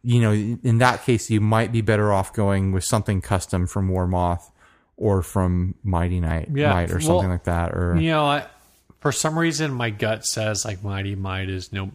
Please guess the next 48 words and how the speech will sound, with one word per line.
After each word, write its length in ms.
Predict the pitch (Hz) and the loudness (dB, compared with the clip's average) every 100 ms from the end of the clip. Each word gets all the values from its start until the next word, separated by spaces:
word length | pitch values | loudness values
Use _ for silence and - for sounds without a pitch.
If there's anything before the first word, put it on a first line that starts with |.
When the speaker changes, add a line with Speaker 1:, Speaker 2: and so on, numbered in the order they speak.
| - | -10
Speaker 2:
not 280 | 101 92 | -8 -8
that 160 | - 98 | -10 -12
great. 360 | 101 104 104 - | -8 -6 -6 0
Speaker 1:
No, 300 | 120 117 110 | 2 4 2
it's 180 | 104 - | 0 -2
not. 380 | 82 85 82 | 0 0 0
Speaker 2:
I 140 | 98 120 | 0 -2
think 260 | - 151 | -2 -2
if 120 | 160 147 | 0 0
I 120 | 131 | 2
was 200 | 135 127 | 2 0
doing, 240 | - 131 123 | 0 -2 0
like, 160 | 120 | -4
a 60 | 123 | -6
P 240 | - 120 | -6 -6
bass 360 | 117 123 127 - | -2 -2 -2 -4
rebuild, 640 | 123 120 123 123 123 120 - | -6 -4 -2 0 0 -4 -6
I 80 | 113 | -4
would 180 | 117 113 | -4 -6
probably, 960 | - - 107 127 135 127 127 123 123 120 _ _ _ _ _ _ _ | -10 -6 -4 -4 -4 -4 -2 -2 -4 -8 _ _ _ _ _ _ _
um, 320 | 113 110 110 - | 0 0 -2 -2
I 100 | 104 | -2
would 140 | 127 | 0
look 180 | 151 151 | -4 -2
on 160 | 151 | -2
eBay 480 | 127 131 139 131 127 | -2 -4 -2 -2 -2
and 80 | 120 | -2
just 160 | 113 - | -4 -4
kinda 180 | 131 | -4
see 160 | 113 - | -4 -4
what's 180 | 123 117 | -4 -2
there 180 | 127 123 | -2 -4
for, 200 | - 120 | -4 -6
like, 180 | 107 - | -6 -8
Fender 680 | - 107 110 117 113 113 | -6 -4 -2 -2 -2 -4
original. 760 | 104 107 104 120 123 127 127 - _ | -4 -4 -4 -4 -2 -4 -6 -12 _
Speaker 1:
Yeah. 420 | 113 107 104 95 90 | 0 2 4 2 2
Speaker 2:
Like, 240 | 87 82 | 0 0
you 180 | 113 107 | -2 -2
were 100 | 104 | -4
talking 260 | - 113 107 | -4 -4 -2
about, 120 | 104 | -4
like, 200 | 101 - | -6 -4
the 120 | 104 | -4
M 200 | 104 107 | -4 -4
I 100 | 107 | -2
M 200 | 110 110 | -2 -2
necks, 680 | 113 113 120 - - - - | -2 -2 -2 -4 -6 -6 -10